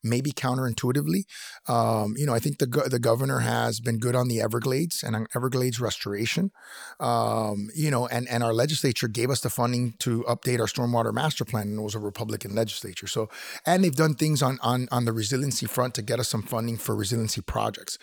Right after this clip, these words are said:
So I actually think in Florida, uh, I don't think it's as partisan an issue because I, I, like I said, I think it's, I think the, the issues are so intimately connected to our economy.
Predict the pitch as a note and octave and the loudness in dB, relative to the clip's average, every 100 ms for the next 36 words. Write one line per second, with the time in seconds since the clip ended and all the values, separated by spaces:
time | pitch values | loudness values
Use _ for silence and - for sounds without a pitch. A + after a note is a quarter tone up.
0 | - - - - - D#3 D3+ D#3 C#3+ - | -14 -14 -14 -12 0 2 4 2 2 2
1 | F#3 - F3 D#3 A#2+ C#3 C#3+ D3+ D#3+ - | 2 2 0 0 0 2 4 6 6 2
2 | - - - B2+ A#2+ A2+ - B2+ D3 C#3+ | -6 -20 0 4 6 4 2 2 2 0
3 | C#3+ C#3 C3 A2+ - - C3+ C3 C#3 A2 | -2 0 0 -2 -4 2 4 4 2 2
4 | A#2 A#2+ F3+ E3 - A#2+ B2 A#2 B2+ B2 | 0 0 0 -2 0 0 0 0 -2 -2
5 | A2+ A2 C#3+ G#2+ C#3+ C3+ - - - - | -2 0 2 0 0 -2 -4 -8 -12 -14
6 | - - D#3 C#3 C#3+ B2+ B2 - C#3+ B2 | -10 -4 -2 0 0 0 0 0 0 0
7 | C#3 D3 C#3+ D#3 C#3+ C3+ B2 A#2 A2+ - | 0 2 4 4 4 2 2 2 2 2
8 | B2+ A2+ G#2 G2 - A2+ D3 G3 | 0 2 2 2 0 0 0 -2